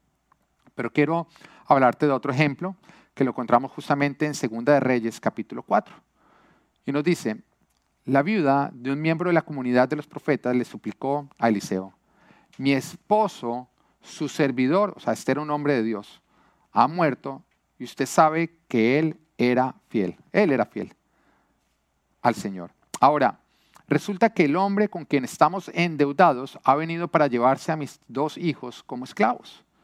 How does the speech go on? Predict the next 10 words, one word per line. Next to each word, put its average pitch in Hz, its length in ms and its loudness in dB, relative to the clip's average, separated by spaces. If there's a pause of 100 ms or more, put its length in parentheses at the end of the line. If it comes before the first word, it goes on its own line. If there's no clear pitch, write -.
(560)
"¿Y 151 100 2
qué 190 140 6
puedo 202 220 2
hacer 196 400 2
por 185 180 -6
ti?", 147 420 -4
le 110 140 -2
preguntó 110 380 -6
Eliseo. 98 420 -6 (720)
"Dime, 202 460 -4